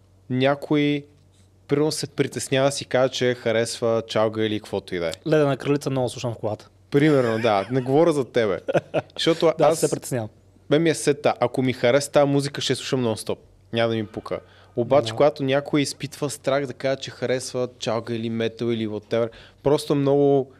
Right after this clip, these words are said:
Speaker 1: много глупаво според мен, много повърхностно да съдим на база музика.
Speaker 2: И на база книги.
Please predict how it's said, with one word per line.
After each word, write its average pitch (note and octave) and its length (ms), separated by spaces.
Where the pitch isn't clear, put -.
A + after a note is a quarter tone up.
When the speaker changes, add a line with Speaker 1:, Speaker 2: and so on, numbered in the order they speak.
Speaker 1:
много D3+ 180
глупаво B2 380
според A2+ 340
мен, C3+ 160
много C#3 200
повърхностно C3 500
да A#2+ 40
съдим B2 320
на G#2+ 100
база A2 300
музика. G#2 540
Speaker 2:
И D#3+ 40
на C#3+ 80
база C3 220
книги. C3+ 300